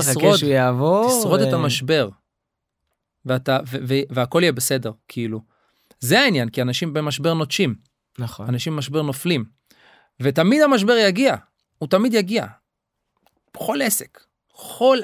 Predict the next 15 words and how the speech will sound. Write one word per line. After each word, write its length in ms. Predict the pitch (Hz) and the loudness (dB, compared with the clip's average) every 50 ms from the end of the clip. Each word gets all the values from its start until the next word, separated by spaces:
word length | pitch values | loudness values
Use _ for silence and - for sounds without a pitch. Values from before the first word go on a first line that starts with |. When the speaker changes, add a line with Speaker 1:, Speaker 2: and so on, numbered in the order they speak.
| - - | -6 -8
Speaker 2:
עסק, 560 | 180 214 214 196 - - 202 208 196 - - - _ _ _ _ - - | -4 -4 -4 -2 -2 0 0 0 0 -4 -14 -20 _ _ _ _ -2 2
לא 100 | 165 202 | 2 2
רק 180 | 247 254 - | 2 2 0
עסק, 180 | 170 - - 113 | 0 -2 -2 -4
בחיים, 560 | 139 139 - - 202 - 196 190 196 190 175 175 - _ _ _ _ _ _ _ - | -4 -4 -2 -2 -2 0 2 2 2 2 0 -2 -8 _ _ _ _ _ _ _ -2
עסק, 440 | 170 175 170 - 180 170 160 - - _ - | -2 0 0 0 0 -2 -2 -2 -8 _ -8
זוגיות, 680 | 143 123 127 147 135 123 143 160 175 185 180 - - - _ _ _ _ _ _ _ _ _ | -6 -4 -2 -2 -2 -2 0 0 2 2 0 0 -4 -12 _ _ _ _ _ _ _ _ _
כל 340 | - - 170 180 190 196 190 175 - 117 | -4 0 2 4 6 4 4 2 -2 -4
Speaker 1:
בורסה. 560 | 110 131 147 147 147 135 160 160 143 131 123 | 0 2 2 2 4 4 4 4 4 4 2
Speaker 2:
דבר, 460 | 120 156 175 180 180 165 143 120 117 117 120 | 2 2 4 4 4 4 4 2 0 -6 -2
Speaker 1:
כמה 80 | 131 185 | 2 4
Speaker 2:
בורסה, 380 | 220 220 - 160 160 156 151 160 | 4 4 4 4 6 6 6 6
Speaker 1:
היא 120 | 147 147 | 6 6
Speaker 2:
הכל, 420 | 143 143 139 135 135 - 240 240 - | 4 6 4 4 6 6 6 8 8
Speaker 1:
ירדה 100 | - - | 8 6